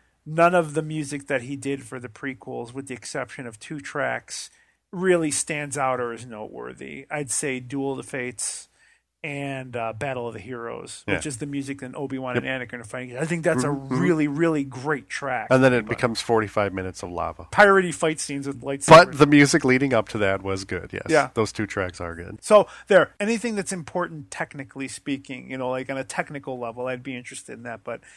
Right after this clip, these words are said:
Speaker 1: uh,
Speaker 2: And,
Speaker 1: I
Speaker 2: um, to speak to your last point, you also suck.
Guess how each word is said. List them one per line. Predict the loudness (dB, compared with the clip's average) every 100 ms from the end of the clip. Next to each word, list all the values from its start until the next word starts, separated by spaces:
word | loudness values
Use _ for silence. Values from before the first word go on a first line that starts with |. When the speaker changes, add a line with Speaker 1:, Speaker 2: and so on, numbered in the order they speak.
| -18 -4
Speaker 1:
uh, | 0 2 6
Speaker 2:
And, | 8 8
Speaker 1:
I | 8 10 8 6
Speaker 2:
um, | 2 -2
to | 0
speak | 4 4 6
to | 6
your | 8
last | 8 6 4
point, | 4 4 2 _ _
you | -2 2
also | 2 0 -4
suck. | -6 -8 -8 -14